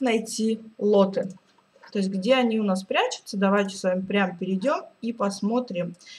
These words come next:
Хотя да, мы уже смотрели, но тем не менее, то есть будет удобнее, если мы с вами прям вместе еще раз это сделаем. Итак, где же у нас с вами все публикуется?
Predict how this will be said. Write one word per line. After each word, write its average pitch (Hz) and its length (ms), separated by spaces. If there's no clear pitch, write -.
Хотя 233 320
да, 202 240
мы 170 180
уже 170 140
смотрели, 262 560
но 202 220
тем 180 260
не 175 80
менее, 240 420
то 202 80
есть 190 160
будет 214 440
удобнее, 247 480
если 190 240
мы 202 140
с 196 120
вами 190 360
прям 208 240
вместе 196 500
еще 175 240
раз 190 320
это 185 240
сделаем. 170 560
Итак, 214 320
где 262 180
же 311 100
у 269 60
нас 214 200
с - 40
вами 220 220
все 220 240
публикуется? 190 960